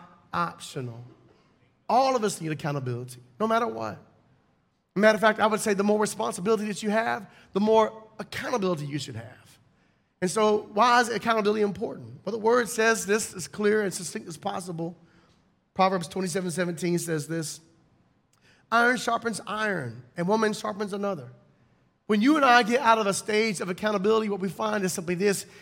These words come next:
is that you become dull, you lose your edge, but most importantly, a place without accountability is always a place of anonymity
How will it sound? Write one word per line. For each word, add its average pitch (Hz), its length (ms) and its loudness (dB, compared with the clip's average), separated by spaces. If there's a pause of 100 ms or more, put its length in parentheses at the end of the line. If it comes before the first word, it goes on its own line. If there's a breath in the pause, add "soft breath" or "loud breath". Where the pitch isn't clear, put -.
(140 loud breath)
is 170 120 2
that 160 240 2
you 185 100 -2
become 226 420 0
dull, 175 460 -2 (520 soft breath)
you 180 200 0
lose 240 260 2
your 247 180 2
edge, 190 520 2 (340 soft breath)
but 185 80 -2
most 220 260 4
importantly, 208 720 -2 (200 loud breath)
a 190 40 -4
place 226 380 -2
without 208 300 6
accountability 196 880 2 (180 loud breath)
is 175 220 -2
always 226 360 2
a 185 40 -4
place 196 380 -4
of 156 140 -12 (120)
anonymity 190 640 0